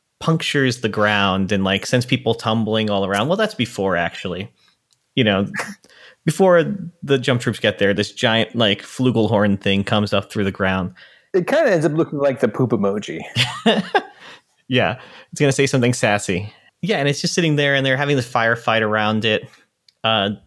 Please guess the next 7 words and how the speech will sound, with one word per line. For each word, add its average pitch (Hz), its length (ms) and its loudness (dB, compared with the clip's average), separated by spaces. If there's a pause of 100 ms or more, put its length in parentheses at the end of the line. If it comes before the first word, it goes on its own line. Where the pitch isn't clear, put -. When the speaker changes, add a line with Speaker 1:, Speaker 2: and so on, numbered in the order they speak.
(220)
Speaker 1:
they 127 80 0
use, 139 920 -2
Able 170 160 2
Squad 143 320 0
uses 123 520 0
Nara's, 113 600 2
like, 90 320 -2